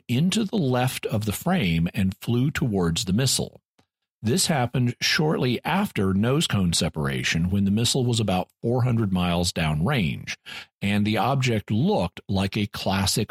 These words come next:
flying saucer. The object flew around the dummy warhead in a vertical circular orbit clockwise, and it emitted four flashes of light toward the missile.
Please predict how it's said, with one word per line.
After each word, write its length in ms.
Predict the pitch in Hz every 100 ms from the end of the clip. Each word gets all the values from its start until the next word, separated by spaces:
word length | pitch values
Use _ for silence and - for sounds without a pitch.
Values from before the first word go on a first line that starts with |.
| -
flying 380 | - 87 87 82
saucer. 640 | - 110 101 - - - _ _ _ _ _ _ _ -
The 140 | 110
object 480 | 107 120 120 123 -
flew 420 | - 127 120 123
around 840 | 117 101 98 110 165 165 107 107 -
the 140 | 143
dummy 320 | 101 107 107 95
warhead 720 | 98 113 123 98 95 76 78
in 280 | - 98 95
a 180 | 113 104
vertical 720 | 90 92 117 123 151 127 -
circular 600 | - - 104 - 95 87
orbit 520 | - 143 117 87 - -
clockwise, 880 | - 131 117 90 67 50 - - - _ _ _ -
and 240 | 104 107
it 100 | 110
emitted 560 | 107 139 262 98 92 -
four 300 | - 120 139
flashes 560 | - 107 104 - 110
of 120 | 117
light 300 | 95 87 87 -
toward 340 | 92 90 82
the 80 | 98
missile. 360 | 156 135 -